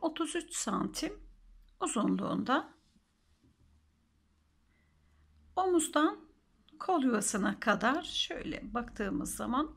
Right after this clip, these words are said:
on iki buçuk santim. Yaka derinliğine bakalım.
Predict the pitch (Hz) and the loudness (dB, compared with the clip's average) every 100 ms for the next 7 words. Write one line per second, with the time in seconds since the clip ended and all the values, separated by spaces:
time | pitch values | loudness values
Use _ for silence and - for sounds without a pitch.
0 | 392 311 - 202 202 - - - - - | 0 2 2 -4 -4 -6 -6 -4 -4 -4
1 | - - - - - - - - 359 359 | -4 -6 -6 -12 -20 -20 -20 -10 -6 -2
2 | 247 233 214 208 208 202 202 185 - 202 | 0 2 2 0 0 -2 -2 -4 -4 -2
3 | 277 427 | -2 -4